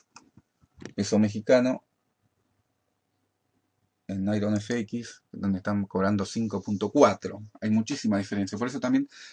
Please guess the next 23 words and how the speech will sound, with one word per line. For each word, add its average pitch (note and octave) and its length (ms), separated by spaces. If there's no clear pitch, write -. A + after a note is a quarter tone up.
tenemos C3+ 280
que C3+ 80
fijarnos C3+ 480
con A2 220
qué C3 100
broker B2+ 400
vamos A#2+ 260
a A2 40
operar G#2+ 260
determinado G2+ 600
par. G2+ 300
Si - 120
nos F2+ 120
interesa G#2+ 300
el G2+ 60
peso G#2+ 160
mexicano, G#2+ 400
no F#2+ 120
voy G2 140
a F2+ 60
operarlo F#2 340
con F2+ 120
Alpari. F#2 460